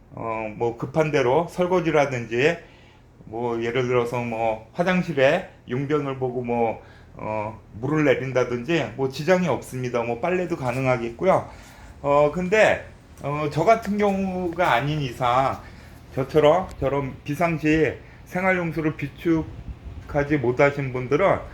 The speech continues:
어, 제가 지금 에어컨을 켜놨는데요. 지금 이제 저는 집에 단수는 된 상태인데, 뭐, 전기는 이렇게 사용할 수 있으니까, 더군다나, 뭐,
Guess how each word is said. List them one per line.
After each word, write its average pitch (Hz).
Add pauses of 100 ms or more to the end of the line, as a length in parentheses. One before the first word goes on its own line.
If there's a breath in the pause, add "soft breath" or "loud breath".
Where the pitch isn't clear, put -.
(440 loud breath)
어, 139
제가 170
지금 160
에어컨을 165
켜놨는데요. 165 (320 loud breath)
지금 185
이제 175
저는 160
집에 156
단수는 175
된 139
상태인데, 151 (320 loud breath)
뭐, 135
전기는 160 (140)
이렇게 135
사용할 170
수 -
있으니까, 127
더군다나, 170
뭐, 151